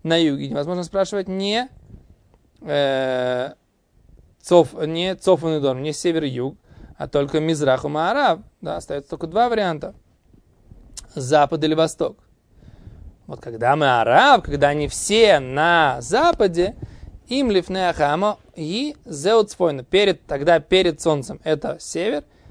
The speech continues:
Шарей лицат цафонхем олхим, поскольку они идут на север. Вим ляхаре, а если пере-, после солнца, это имеется в виду, что она была бы цада даром.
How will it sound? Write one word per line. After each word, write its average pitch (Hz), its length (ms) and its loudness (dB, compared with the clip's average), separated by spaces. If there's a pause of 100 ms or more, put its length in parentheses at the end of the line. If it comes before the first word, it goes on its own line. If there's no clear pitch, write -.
Шарей 143 360 2
лицат 151 460 4
цафонхем 131 800 -2
олхим, 233 480 -8
поскольку - 380 -12
они 139 160 -6
идут 160 160 0
на 135 160 -8
север. - 380 -8 (400)
Вим 156 180 0
ляхаре, 180 560 2
а 240 140 -4
если 185 300 -6
пере-, 262 560 -4
после 240 360 0
солнца, 196 640 -2
это 202 400 -2
имеется 160 260 -8
в - 20 -20
виду, 190 100 -8
что 151 140 -10
она 143 80 -8
была 139 140 -2
бы 139 100 -4
цада 143 280 -4
даром. 143 300 -10